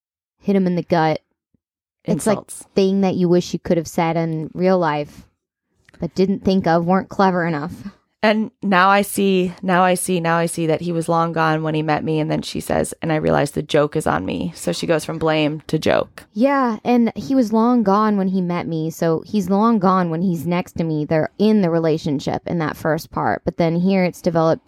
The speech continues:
Speaker 1: to, she sees, now she can see that he was too far gone as
Speaker 2: When
Speaker 1: when
Speaker 2: they
Speaker 1: they
Speaker 2: started
Speaker 1: met.
Speaker 2: this.
Speaker 1: Yes.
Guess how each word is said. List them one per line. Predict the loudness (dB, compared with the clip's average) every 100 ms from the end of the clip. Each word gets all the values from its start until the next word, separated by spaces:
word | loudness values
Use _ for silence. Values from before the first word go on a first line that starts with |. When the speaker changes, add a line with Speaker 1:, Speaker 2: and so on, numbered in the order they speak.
| -2
Speaker 1:
to, | 2 2 2 -2
she | -6 0 2 2 0
sees, | -4 -2 0 2 0 -2 -4 -6 -10 -4
now | 0 2 0
she | -2
can | -2 -2
see | -2 -2 -2 -2 -4 -4
that | -2 -2 -6
he | _ -4 0
was | 2 2 0 -10 -16
too | -4 -2 0
far | 0 0
gone | 0 -2 -4 -6 -10 -8
as | -8 -8 _ _ -8
Speaker 2:
When | -2 2
Speaker 1:
when |
Speaker 2:
they | 2
Speaker 1:
they | 4
Speaker 2:
started | 4 2 0 2
Speaker 1:
met. | 2
Speaker 2:
this. | 0 -6 -6
Speaker 1:
Yes. | -2 -2 -4 -14